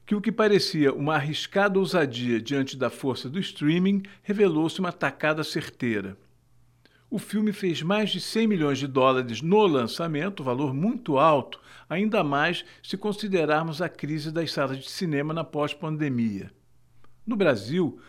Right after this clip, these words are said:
o filme já fez mais de dois milhões de espectadores e quarenta e cinco milhões de bilheteria.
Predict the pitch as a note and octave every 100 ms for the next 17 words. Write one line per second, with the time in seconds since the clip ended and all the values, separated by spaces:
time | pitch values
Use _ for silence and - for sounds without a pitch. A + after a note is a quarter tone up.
0 | - - D#3+ - F#3+ F3 F3 F3 D3+ D#3
1 | D#3 C3+ C3+ D3+ G#3+ F3+ F3+ C#3+ C3+ C#3
2 | C#3+ C#3+ C#3+ - F#3+ D#3+ F3 F#3 G3 E3
3 | - F3 G#3 G3+ F#3+ - F3+ F3+ D#3+ D#3
4 | D3+ D3+ D3+ C#3+ C#3+ C3 G#2+ G2 F#2